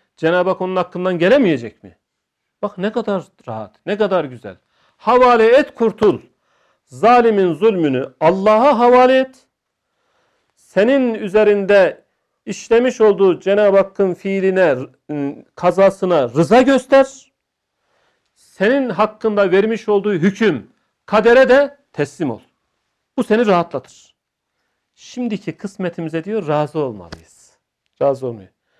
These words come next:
E ama zalimler üzerimizde boza pişiriyorlar. Onu Allah'a arz edelim. Elimizden geldiği varsa bir şey yapalım.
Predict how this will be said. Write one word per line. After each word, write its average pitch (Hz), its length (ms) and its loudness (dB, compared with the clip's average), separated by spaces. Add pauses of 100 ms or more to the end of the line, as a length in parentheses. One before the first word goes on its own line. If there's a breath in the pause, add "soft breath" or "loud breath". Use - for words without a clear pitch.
(340)
E 147 80 0
ama 180 180 0
zalimler 185 540 0
üzerimizde 180 540 -4
boza 180 260 2
pişiriyorlar. 147 840 -6 (500)
Onu 196 180 -8
Allah'a 247 380 -4
arz 208 160 -6
edelim. 113 300 -12 (720)
Elimizden 165 420 -2
geldiği 185 420 -2
varsa 196 280 -2
bir 202 60 -8
şey 302 180 -6
yapalım. 208 380 0